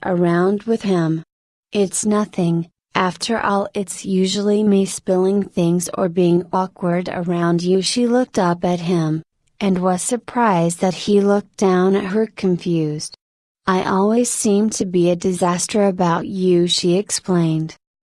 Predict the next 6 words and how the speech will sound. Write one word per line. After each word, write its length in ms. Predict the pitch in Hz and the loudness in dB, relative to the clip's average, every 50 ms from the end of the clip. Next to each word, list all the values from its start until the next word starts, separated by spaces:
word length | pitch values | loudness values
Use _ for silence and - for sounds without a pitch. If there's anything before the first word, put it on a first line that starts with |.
| _ _ _ _ | _ _ _ _
"You 280 | - 196 185 190 202 - | -4 0 2 2 2 2
always 540 | - 190 180 175 175 185 196 208 220 226 - | 2 0 0 2 2 2 2 2 2 0 -2
seem 420 | - - - - 240 220 214 220 | -4 -6 -4 0 0 2 2 0
fine 480 | - - - 208 190 185 180 175 175 170 | -2 -2 -2 -2 0 0 2 2 0 0
to 140 | - - 220 | -2 -2 -2
me." 380 | 208 196 185 170 165 156 160 | 0 2 2 2 0 -2 -4